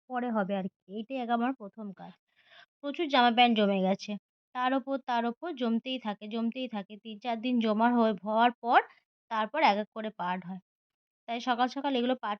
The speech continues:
করে নিই, নিয়ে তারপর অন্যান্য কাজ হবে। দেখেছো কত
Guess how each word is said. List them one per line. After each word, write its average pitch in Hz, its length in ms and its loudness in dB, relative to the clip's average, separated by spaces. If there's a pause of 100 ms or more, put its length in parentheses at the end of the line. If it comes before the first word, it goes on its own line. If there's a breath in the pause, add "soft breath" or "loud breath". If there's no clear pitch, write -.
করে 247 260 -6
নিই, 403 100 -4 (320)
নিয়ে 220 180 -4 (120)
তারপর 190 300 -4 (120)
অন্যান্য 190 300 -2 (140)
কাজ 180 220 -10
হবে। 190 180 -10 (760)
দেখেছো 269 280 -6 (100)
কত 214 140 -8